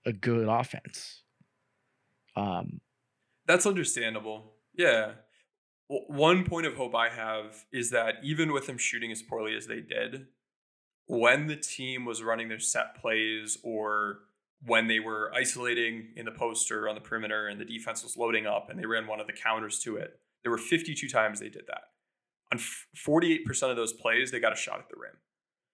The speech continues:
Speaker 2: So when they're running organized offense, they're, they're getting to the rim. They're designing either good catch and shoot threes or they're getting to the rim. When they're just kinda out there playing ball, trying to figure it out,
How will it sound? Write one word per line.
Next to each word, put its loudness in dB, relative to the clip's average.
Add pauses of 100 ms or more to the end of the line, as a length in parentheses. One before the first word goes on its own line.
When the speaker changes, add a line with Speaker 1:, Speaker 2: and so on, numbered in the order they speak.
Speaker 2:
So 8
when 6
they're 10
running 2
organized 0
offense, 0
they're, 0 (120)
they're 4
getting 2
to -12
the -14
rim. -10 (100)
They're 4
designing 4
either 0
good -4 (140)
catch 4
and -10
shoot -8
threes 0
or -4
they're -6
getting 2
to -6
the -2
rim. -4 (440)
When 4
they're 2
just 0
kinda 2
out 0
there 0
playing -6
ball, 2
trying -2
to -4
figure -2
it -2
out, 2